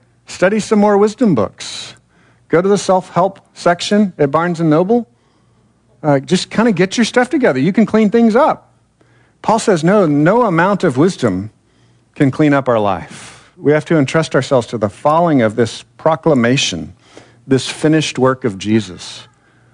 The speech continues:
That seems like folly to the world, but it's our hope. He says,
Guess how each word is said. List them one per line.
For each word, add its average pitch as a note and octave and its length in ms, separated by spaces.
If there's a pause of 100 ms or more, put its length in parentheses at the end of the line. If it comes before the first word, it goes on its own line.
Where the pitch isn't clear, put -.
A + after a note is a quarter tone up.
(280)
That D3+ 180
seems D#3+ 240
like D3+ 160
folly C#3+ 440
to B2 120
the A2 120
world, G#2 480 (580)
but A#2+ 100
it's A#2 140
our A2+ 100
hope. B2 400 (1300)
He C3+ 80
says, C3+ 480